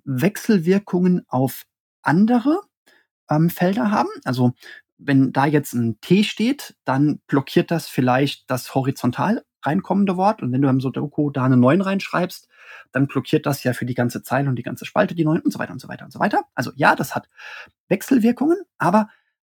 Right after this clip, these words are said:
du kannst es durch Nachdenken lösen. Also etwas Kompliziertes kann man durch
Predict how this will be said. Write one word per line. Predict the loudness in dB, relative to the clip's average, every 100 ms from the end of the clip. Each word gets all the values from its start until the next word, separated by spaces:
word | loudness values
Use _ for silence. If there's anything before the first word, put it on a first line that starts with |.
| _ _ _ _
du | -6
kannst | -2 0 0 -2
es | -6
durch | -4 -2
Nachdenken | -2 -2 -2 -6 -6
lösen. | -12 -14 -20 _ _ _ _ _ _ _ _ _ _ _ _
Also | 2 2
etwas | 2 -2 -4 -4 -20 -2
Kompliziertes | 0 0 -4 2 2 2 -6 -8 _ -4
kann | 0
man | 2 2
durch | 2 -2 -2